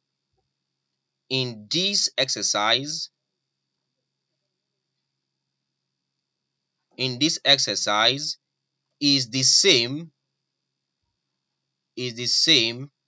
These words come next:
as the molarity, same as the molarity of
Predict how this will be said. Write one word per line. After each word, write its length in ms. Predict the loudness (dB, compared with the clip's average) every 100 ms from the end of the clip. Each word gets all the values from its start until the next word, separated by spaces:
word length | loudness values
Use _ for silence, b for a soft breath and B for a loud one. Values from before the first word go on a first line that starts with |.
| _ 0
as 760 | 4 6 6 6 2 2 -6 _ _ _ _ _ _ _ _ _ _ _ _
the 560 | -6 0 4 4 2 -2 _ _ _ _ _ _ _ _ _ -12
molarity, 1080 | -2 0 8 10 10 6 -2 -2 -4 -6 -10 -18 _ _ -20 _ _
same 260 | -6 2
as 120 | 2 2
the 80 |
molarity 880 | -4 -2 4 4 2 -4 -4 -6 -10 -20 _ _ _ _ _ _ _ _ _ _ _ _ _ _ _ -2
of 500 | 4 8 8 6